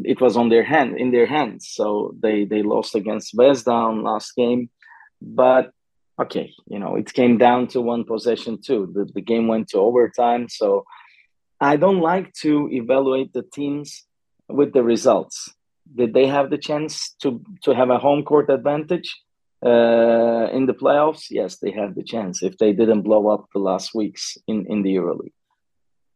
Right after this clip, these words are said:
Did they, you know, looking at that side, you can say that they are underachievers. But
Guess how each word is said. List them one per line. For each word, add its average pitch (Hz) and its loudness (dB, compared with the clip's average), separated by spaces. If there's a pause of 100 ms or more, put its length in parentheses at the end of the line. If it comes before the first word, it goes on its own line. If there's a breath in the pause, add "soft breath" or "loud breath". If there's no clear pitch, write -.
(280)
Did 123 2
they, 190 8 (100)
you 143 6
know, 123 4 (360)
looking 185 4
at 190 2
that 185 2
side, 185 0
you 170 -4
can 165 -10
say 160 -2
that 139 -2
they 131 0
are 120 -2
underachievers. 113 -10 (440)
But 123 2